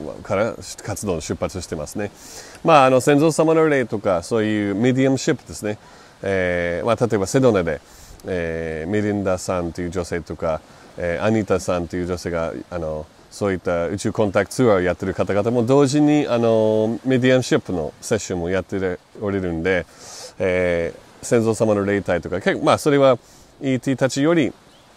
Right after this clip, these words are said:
先祖様のスピリットが自分の日常生活に近-、響きが近いので、そう、そこ、そういう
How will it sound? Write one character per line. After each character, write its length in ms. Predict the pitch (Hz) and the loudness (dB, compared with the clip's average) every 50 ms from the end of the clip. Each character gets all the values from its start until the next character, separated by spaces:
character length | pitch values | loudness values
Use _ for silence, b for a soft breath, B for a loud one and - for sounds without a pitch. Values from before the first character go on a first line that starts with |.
| _ - - | _ -20 -18
先 340 | - - - - 135 123 113 | -18 -10 -2 0 0 2 2
祖 80 | 120 | 0
様 220 | 113 - 117 107 101 | 0 0 2 2 2
の 180 | 95 92 80 - | 2 0 -2 -4
ス 120 | - - - | -8 -6 -4
ピ 80 | 120 | -2
リ 60 | 104 | -2
ッ 40 | 98 | -2
ト 120 | - 101 90 | -4 -2 -2
が 180 | 82 80 - - - - - - - | -2 -2 -4 -6 -14 -20 -20 -14 -10
自 120 | 110 104 101 | -6 -4 -2
分 160 | 107 107 107 | 0 0 0
の 140 | 107 98 - - _ _ - | 0 -2 -4 -6 _ _ -4
日 240 | 110 110 113 101 117 | 0 0 0 2 2
常 100 | 120 120 | 0 2
生 160 | - - 151 | 2 0 0
活 220 | 120 117 - 107 | 0 -2 -4 -2
に 120 | 98 90 85 | -4 -4 -4
近-、 220 | - - - - - - | -6 -8 -8 -8 -8 -4
響 480 | 107 131 135 143 127 - 139 127 123 | -2 -2 0 0 -2 -2 -4 -4 -4
き 320 | - - - - - - 139 | -6 -12 -20 -18 -12 -6 -2
が 120 | 117 101 | -2 -2
近 280 | - - - 147 139 131 | -2 -2 0 2 2 4
い 40 | 110 | 2
の 120 | 95 90 | 2 0
で、 220 | 92 90 85 82 - B B B B B B B - | 0 0 0 -2 -4 B B B B B B B -16
そ 460 | - - - 131 123 123 123 120 117 | -10 -4 0 2 2 2 2 0 0
う、 40 | 113 | -2
そ 160 | - 147 123 | -2 -4 -2
こ、 300 | 131 131 123 120 117 - - - | -2 -2 -2 -2 -2 -4 -8 -14
そ 180 | - - 135 123 | -8 -2 0 0
う 60 | 117 | 2
い 240 | 123 123 123 123 120 | 2 0 0 -2 -2
う 60 | - | -4